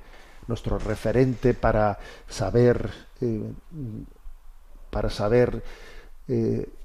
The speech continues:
tener una relación equilibrada, ecológica,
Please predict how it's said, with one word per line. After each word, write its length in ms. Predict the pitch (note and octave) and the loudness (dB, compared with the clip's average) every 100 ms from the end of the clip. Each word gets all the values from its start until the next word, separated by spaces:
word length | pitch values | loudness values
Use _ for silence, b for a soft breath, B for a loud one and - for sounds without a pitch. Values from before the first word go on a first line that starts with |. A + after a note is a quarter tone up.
| - - | -10 -2
tener 280 | - B2+ C#3 | 2 6 6
una 260 | C3+ C3 | 6 6
relación 640 | A#2+ C3 B2+ A2 - C#3 C3+ | 6 6 6 4 6 8 8
equilibrada, 1120 | A2+ - A2+ A2 G2+ C3+ C3+ G#2+ G2+ - - - - - - | 4 2 2 2 6 8 8 6 0 -6 -14 -14 -16 -16 0
ecológica, 1080 | C3 B2 A#2 A2 C#3 - A#2+ - D#2+ - | 2 2 4 4 4 4 -2 -2 -4 -4